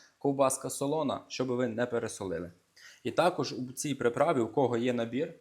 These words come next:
у багатьох із вас вже є цей набір, ви замовляли у магазині «Щасливий кухар», в приправі вже також є сіль. Її, правда, недостатньо, потрібно ще підсолити, але цей момент беріть до уваги. Даю трішки чорного перчику сюди,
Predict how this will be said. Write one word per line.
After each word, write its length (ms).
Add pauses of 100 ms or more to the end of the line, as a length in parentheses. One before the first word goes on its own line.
(260)
у 40
багатьох 380
із 100
вас 200
вже 140
є 120
цей 160
набір, 280
ви 80
замовляли 420
у 40
магазині 400
«Щасливий 380
кухар», 360 (260)
в 40
приправі 420
вже 180
також 420
є 100
сіль. 300 (320)
Її, 280
правда, 380
недостатньо, 680
потрібно 400
ще 180
підсолити, 720
але 200
цей 180
момент 420
беріть 280
до 100
уваги. 420 (260)
Даю 220
трішки 340
чорного 420
перчику 520
сюди, 360